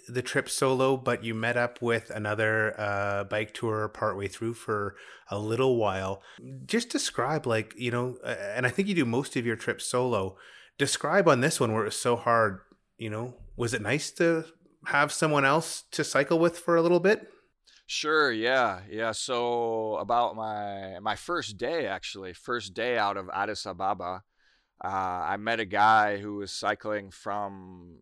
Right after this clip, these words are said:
Speaker 2: Cape Town to Cairo, and he was obviously going through Ethiopia,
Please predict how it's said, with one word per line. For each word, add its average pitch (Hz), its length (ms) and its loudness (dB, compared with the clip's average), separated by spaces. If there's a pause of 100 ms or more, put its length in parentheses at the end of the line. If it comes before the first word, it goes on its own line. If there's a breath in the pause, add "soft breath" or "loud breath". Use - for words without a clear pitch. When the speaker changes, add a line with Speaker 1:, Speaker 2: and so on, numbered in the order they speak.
(120)
Speaker 2:
Cape 123 280 -6
Town 107 400 -4
to - 120 -16
Cairo, 104 640 -2 (540)
and 98 600 -8
he 113 160 -6
was 104 500 -6 (340)
obviously 104 460 -4
going 104 320 -6
through 104 240 -10
Ethiopia, 101 720 -8